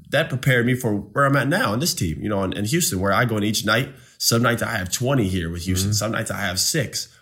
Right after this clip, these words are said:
Speaker 2: Mm-hmm.
Speaker 1: I don't, I don't, I don't worry about it. Obviously, I play
Speaker 2: Mm-hmm.
Speaker 1: with James and Russ,
Speaker 2: Mm-hmm.
Speaker 1: just like I play with Chris and Blake.
Speaker 2: Mm-hmm.
Speaker 1: You know what I mean? It, it made no difference to me 'cause, you know, they, here they do need me to score a little bit more, but, like, you know, my role is, is defined as a defense,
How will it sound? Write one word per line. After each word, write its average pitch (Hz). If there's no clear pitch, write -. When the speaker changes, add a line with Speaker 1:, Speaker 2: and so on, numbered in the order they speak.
Speaker 2:
Mm-hmm. 82
Speaker 1:
I 131
don't, 127
I 135
don't, 117
I 131
don't 113
worry 135
about 98
it. 131
Obviously, 117
I 104
play 104
Speaker 2:
Mm-hmm. 101
Speaker 1:
with 90
James 101
and 98
Russ, 131
Speaker 2:
Mm-hmm. 101
Speaker 1:
just 104
like 101
I 101
play 110
with 101
Chris 120
and 120
Blake. 147
Speaker 2:
Mm-hmm. 95
Speaker 1:
You 113
know 123
what 123
I 123
mean? 139
It, 120
it 139
made 135
no 123
difference 139
to 104
me 98
'cause, 104
you -
know, 98
they, -
here 180
they 143
do 131
need 139
me 107
to 98
score 107
a 101
little 98
bit 95
more, 101
but, 101
like, 98
you 127
know, 87
my 120
role 127
is, 98
is 101
defined 107
as 90
a -
defense, 101